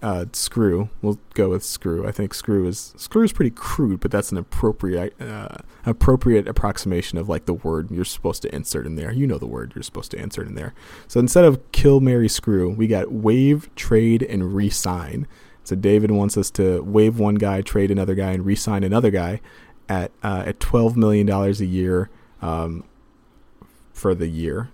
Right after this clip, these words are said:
for, uh, for the contract. I got him down to twelve from fifteen 'cause I don't wanna give any of these dudes fifteen million dollars right now. But,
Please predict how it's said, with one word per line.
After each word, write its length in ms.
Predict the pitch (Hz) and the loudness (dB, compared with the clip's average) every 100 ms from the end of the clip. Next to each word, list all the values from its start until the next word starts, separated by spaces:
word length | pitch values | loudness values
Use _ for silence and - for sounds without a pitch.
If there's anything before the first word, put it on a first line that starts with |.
| - | -6
for, 280 | - 90 | -2 0
uh, 120 | 78 87 | -2 -6
for 140 | - 95 | -4 -4
the 80 | 90 | -2
contract. 520 | 87 87 87 92 - | -4 -4 -4 -4 -6
I 100 | 110 | -4
got 160 | 104 101 | 0 0
him 140 | 98 | 0
down 200 | 95 90 | -2 -2
to 60 | 92 | -4
twelve 280 | - 87 85 | -6 -6 -6
from 180 | 90 87 | -8 -6
fifteen 480 | 87 - 85 82 | -6 -6 -6 -6
'cause 160 | 92 104 | -4 -2
I 60 | 95 | 0
don't 80 | |
wanna 160 | 92 92 | -2 -4
give 120 | 98 | -4
any 200 | - 101 | -4 -4
of 60 | 85 | -4
these 120 | 85 | -6
dudes 200 | - 78 | -6 -6
fifteen 360 | - 87 - 76 | -4 -4 -4 -6
million 220 | 76 87 | -6 -8
dollars 280 | 67 104 - | -8 -6 -6
right 140 | - | -6
now. 240 | 85 120 135 - - 131 | -8 -10 -12 -14 -16 -4
But, 180 | - 101 | 0 0